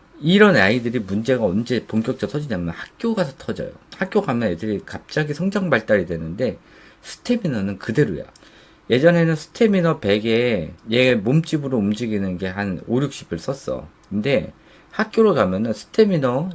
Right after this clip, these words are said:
얘가 가지고 있던 백에 몸집으로 움직이는 걸 팔십을 써버리는 거야. 그러니까 조금만 움직이기 힘드니까 얘가 아무것도 못하게 되는 거야. 앉아서 할 수 있는 활동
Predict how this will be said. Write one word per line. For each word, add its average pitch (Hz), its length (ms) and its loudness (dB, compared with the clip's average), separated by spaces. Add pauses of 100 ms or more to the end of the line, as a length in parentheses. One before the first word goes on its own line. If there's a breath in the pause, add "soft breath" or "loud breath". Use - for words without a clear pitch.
얘가 95 160 -4
가지고 101 280 -6
있던 98 280 -4
백에 95 560 -2
몸집으로 147 540 0
움직이는 98 340 -2
걸 87 220 -6
팔십을 202 500 -4
써버리는 139 420 -6
거야. - 260 -16 (460)
그러니까 175 160 0
조금만 233 380 4
움직이기 139 320 0
힘드니까 156 540 0
얘가 101 220 -2
아무것도 139 420 -2
못하게 143 380 -4
되는 87 240 -4
거야. - 140 -16 (300)
앉아서 147 400 2
할 127 180 4
수 117 220 -6
있는 95 220 0
활동 78 440 -6